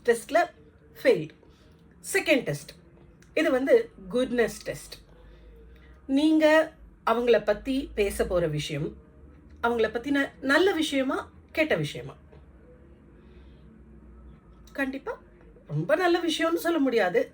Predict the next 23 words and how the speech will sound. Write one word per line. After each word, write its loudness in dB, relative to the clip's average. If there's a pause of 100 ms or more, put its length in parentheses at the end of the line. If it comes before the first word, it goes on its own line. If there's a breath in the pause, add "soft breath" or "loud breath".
"அவரை -2
பத்தி -4
ஒரு 0
விஷயம் -8
சொன்னாங்க, -2 (760 soft breath)
அது -2 (460)
அவ்வளோ 0
நல்லதுன்னு 2
சொல்ல -6
முடியாது" -6 (180)
அப்படின்னு -2
சொன்னார். -8 (760)
So, -4 (720 soft breath)
அந்த -2
குட்னஸ் 0
டெஸ்ட்ல -6 (420)
ஃபெயில்டு. 2 (1120)
மூணாவது 4
இன்னும் 0
ஒண்ணே 2
ஒண்ணு 2
பாக்கி -6
இருக்கு. -18